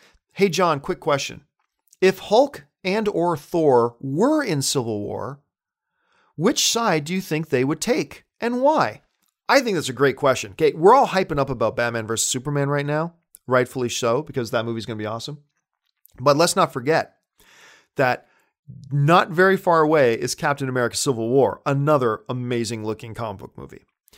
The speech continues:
Now, we all know that both Thor and Hulk are not in this movie,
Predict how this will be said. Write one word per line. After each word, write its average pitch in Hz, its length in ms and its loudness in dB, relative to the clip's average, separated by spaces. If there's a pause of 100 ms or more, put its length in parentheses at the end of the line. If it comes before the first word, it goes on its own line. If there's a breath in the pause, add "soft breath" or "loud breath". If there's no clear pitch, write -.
(440 soft breath)
Now, 160 160 4
we 170 160 4
all 247 160 4
know 208 240 4
that 147 360 2
both 151 340 4
Thor 165 360 2
and 139 140 -4
Hulk 135 340 -4
are 127 120 -6
not 127 340 0
in 120 160 -6
this 110 200 -6
movie, 110 360 -14